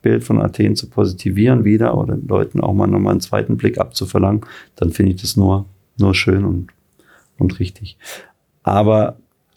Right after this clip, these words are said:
jetzt als Metapher, natürlich, äh, ist das jetzt keine Platte, auf der in jeder Story immer alles gut geht. Also, äh, ähm, hat schon auch mit, mit Brüchen zu tun und, äh, mit der Möglichkeit des Scheiterns und sich dann irgendwie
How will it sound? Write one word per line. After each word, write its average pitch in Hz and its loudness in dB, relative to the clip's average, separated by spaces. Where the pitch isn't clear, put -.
jetzt - -2
als 113 -2
Metapher, 143 0
natürlich, 135 2
äh, 117 2
ist - -4
das 113 -2
jetzt - -8
keine 110 2
Platte, 113 0
auf 95 -2
der 110 0
in 107 2
jeder 107 2
Story 113 0
immer 104 2
alles 98 -2
gut 120 -8
geht. 90 0
Also, 98 0
äh, - -4
ähm, 101 2
hat 113 0
schon 123 0
auch 98 -2
mit, 101 -2
mit 98 0
Brüchen 104 0
zu 95 -4
tun 95 0
und, 92 0
äh, 95 2
mit 95 0
der 95 2
Möglichkeit 95 -2
des - -2
Scheiterns 95 0
und 98 0
sich 92 -2
dann 98 2
irgendwie 90 0